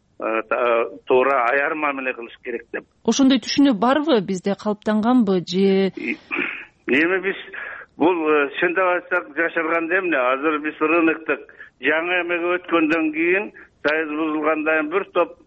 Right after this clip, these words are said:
Speaker 1: баягы биздин тарбия, таалим бир топ артка кетип калды.
Speaker 2: Мгм.
Speaker 1: Ошондуктан муну кайрадан баштабасак, кийинирээк мына кеч болуп калат. Мына жыйырма жыл, отуз жылдын ичинде деле бир топ өзгөрүүлөр болуп, терс таасирин тийгизип калышы мүмкүн. Мына азыр көрүп атасыздар,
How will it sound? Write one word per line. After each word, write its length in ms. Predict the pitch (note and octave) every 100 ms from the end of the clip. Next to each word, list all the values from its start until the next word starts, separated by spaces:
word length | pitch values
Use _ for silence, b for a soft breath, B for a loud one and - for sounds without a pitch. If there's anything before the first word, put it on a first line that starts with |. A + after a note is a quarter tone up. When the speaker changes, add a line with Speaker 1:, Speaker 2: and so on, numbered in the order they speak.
| _
Speaker 1:
баягы 380 | C#3 D3 D3 D#3+ C#3+
биздин 260 | C#3+ D3
тарбия, 440 | C#3 C#3+ C#3+ C#3 D3
таалим 420 | D3 C3+ C#3 C#3+ - _
бир 100 | B2+
топ 200 | - B2+ -
артка 360 | C3+ - C3+
кетип 260 | C3 C3+ -
калды. 300 | D3+ C#3 G#2 F2 -
Speaker 2:
Мгм. 360 | G#3+ F#3+ G#3+
Speaker 1:
Ошондуктан 560 | D#3+ B2+ C#3+ C#3+ D3 D#3+
муну 280 | D3+ D#3+ D3+
кайрадан 520 | D3 D3+ D3+ D3 D3
баштабасак, 720 | C#3+ D3 - D3 C#3+ D3 E3+ - b b _
кийинирээк 560 | - C3+ C#3 C#3+ D3+ D3
мына 320 | - - C3 C3+
кеч 260 | C3+ C3 - - _ _ _
болуп 240 | B2+ B2+
калат. 280 | - C3 A#2+
Мына 140 | B2 A#2+
жыйырма 380 | B2+ E3 F3 F3 D#3
жыл, 240 | D#3+ C#3 _
отуз 220 | F3+ - -
жылдын 240 | D#3+ D#3 D#3
ичинде 340 | - D#3 D3+
деле 160 | D3+ D#3
бир 160 | D3
топ 240 | C#3 D3 C#3+
өзгөрүүлөр 440 | C3 C#3+ C3+ C3
болуп, 260 | B2+ D3+ D#3 b b b _ D3+
терс 180 | D3+ -
таасирин 520 | C3 C3 B2+ B2+ B2+ A#2
тийгизип 320 | B2 A#2 A2+
калышы 320 | B2 A#2+ G#2
мүмкүн. 300 | B2 A#2+ A#2+
Мына 160 | B2+ D#3
азыр 160 | D#3 D#3
көрүп 200 | D#3+ D#3+ D#3+
атасыздар, 380 | D#3+ - D3+